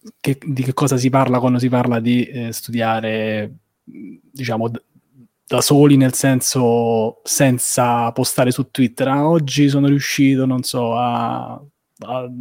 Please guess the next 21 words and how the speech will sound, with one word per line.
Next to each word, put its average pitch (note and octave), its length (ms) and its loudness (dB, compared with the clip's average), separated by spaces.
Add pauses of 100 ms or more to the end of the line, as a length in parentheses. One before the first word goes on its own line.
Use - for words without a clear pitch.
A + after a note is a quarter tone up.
(200)
a A#2+ 220 -8
fare C3+ 280 -4
il B2+ 80 -2
deploy C3 600 0
di B2+ 140 0
un B2+ 260 -2
cluster B2+ 500 -4
di B2 120 -4
Kubernetes." B2 800 -6 (240)
Non C3+ 140 0
so, A#2 80 -2
magari C3 200 2
non B2 80 4
interessava B2 480 -2
a A#2+ 40 -2
nessuno, A#2+ 360 -2
però D3 140 2
magari C3+ 460 4 (440)
il B2 140 -2
concetto C3+ 500 2
di A#2+ 300 4